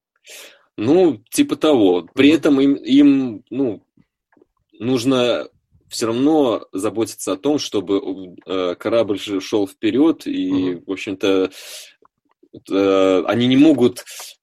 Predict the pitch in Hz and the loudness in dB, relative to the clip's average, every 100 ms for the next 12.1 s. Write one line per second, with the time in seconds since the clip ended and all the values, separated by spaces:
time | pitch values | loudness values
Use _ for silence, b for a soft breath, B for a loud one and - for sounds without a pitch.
0 | _ - 101 92 120 - 117 110 113 135 | _ -12 -10 -6 -6 -2 -2 0 0 -2
1 | - 107 98 - - 107 135 123 98 92 | -2 -4 -6 -10 -18 -2 2 2 0 -4
2 | - 120 104 - 85 - - _ _ b | -6 -4 -4 -6 -12 -14 -18 _ _ b
3 | b - 82 90 90 - 95 85 85 80 | b -18 -10 -8 -8 -8 -8 -6 -8 -14
4 | - _ _ _ _ _ _ - 92 92 | -18 _ _ _ _ _ _ -10 -4 -4
5 | 113 107 120 123 117 - 110 - - 107 | -2 -2 -2 0 -2 -2 -6 -8 -10 -8
6 | - 107 101 90 - 78 92 113 - _ | -4 -2 0 -2 -8 -12 -8 -8 -10 _
7 | b b _ - 98 - - 139 160 185 | b b _ -10 -10 -6 0 2 4 2
8 | 139 120 - - 113 110 104 - - 104 | 0 -2 -4 0 2 4 2 -2 -6 -4
9 | 117 - 143 123 117 113 101 92 101 110 | -2 0 0 2 0 0 -6 -6 -4 0
10 | 120 117 104 92 104 110 101 101 110 104 | 2 2 0 0 -2 -2 -2 -2 -2 -2
11 | 85 - 107 - - 101 110 - 120 131 | -4 -6 -8 -8 -14 -14 -14 -8 -4 -2